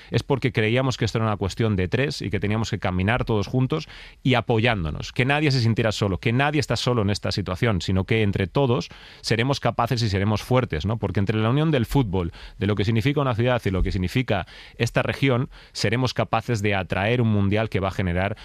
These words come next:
otras muchas oportunidades, ¿no? Y, y nosotros como club al final, pues seremos, eh, un-, una parte de esto, que re-, recibiremos algo como una mejor región y como un estadio mejor para, para jugar, pero verdaderamente para todas nuestras instituciones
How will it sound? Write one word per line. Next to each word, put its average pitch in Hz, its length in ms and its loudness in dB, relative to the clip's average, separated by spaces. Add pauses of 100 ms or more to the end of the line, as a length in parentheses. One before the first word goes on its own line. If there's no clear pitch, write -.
(220)
otras 101 300 0
muchas 127 360 2
oportunidades, 78 760 -2
¿no? 127 240 -2
Y, 90 380 -2
y 101 160 0
nosotros 135 440 2
como 120 220 0
club 127 180 2
al 117 60 0
final, 123 340 0 (380)
pues 104 140 -2
seremos, 123 580 2
eh, 98 420 -2 (220)
un-, 147 240 2
una 151 280 2
parte 143 360 2
de 131 120 4
esto, 202 360 -2 (300)
que 117 100 2
re-, 110 240 0
recibiremos 123 880 2
algo 127 380 2
como 104 240 2
una 131 180 4
mejor 120 300 2
región 123 380 2 (240)
y 107 100 -4
como 117 220 2
un 127 40 4
estadio 123 320 2
mejor 101 280 -2
para, 101 320 0
para 101 180 -2
jugar, 120 340 0
pero 113 220 2
verdaderamente 110 800 2
para 95 240 -2
todas 101 300 2
nuestras 95 340 0
instituciones 92 640 0